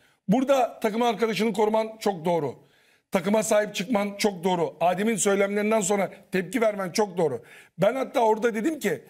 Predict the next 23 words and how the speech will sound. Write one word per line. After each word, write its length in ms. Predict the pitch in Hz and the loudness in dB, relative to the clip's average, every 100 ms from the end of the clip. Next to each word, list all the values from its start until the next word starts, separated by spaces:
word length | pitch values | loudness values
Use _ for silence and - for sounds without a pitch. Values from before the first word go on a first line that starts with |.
| _ _ _ | _ _ _
ya 260 | 175 220 180 | 0 0 -2
burada 380 | 214 233 202 - | -2 -2 -2 -4
en 200 | 214 254 | -4 -2
çok 200 | 233 170 | -4 -2
kızılması 420 | 185 202 208 196 | -2 0 0 0
gereken 300 | 202 196 202 | -2 -2 -4
adam 220 | 190 180 | -2 -4
Hikmet. 500 | 160 139 180 214 208 - _ _ _ _ - | -4 -4 -2 -2 -2 -12 _ _ _ _ -8
Sen 400 | - 262 254 330 | -2 0 0 0
o 160 | 240 208 | -2 -2
turnuvaya 460 | 226 226 226 226 190 | 0 2 2 0 0
şeye 200 | 214 226 | 0 0
girdikten 480 | 208 185 170 233 214 | 0 -2 0 0 0
sonra 240 | 202 180 | 0 0
Adem 260 | 185 214 196 | 0 0 -2
sana 340 | 208 214 190 - - _ 220 | -2 -2 -2 -8 -20 _ -6
bunu 260 | 175 214 | 0 2
yapıyorsa 640 | 233 - 269 302 185 156 - - _ 147 | 2 2 2 0 0 -4 -6 -20 _ 0
ben 180 | 208 | 2
oradan 320 | 262 233 240 226 | 2 0 0 2
devam 260 | 240 254 | 2 2
etmem 260 | 226 269 247 | 2 2 2
abi. 280 | 247 180 | 2 0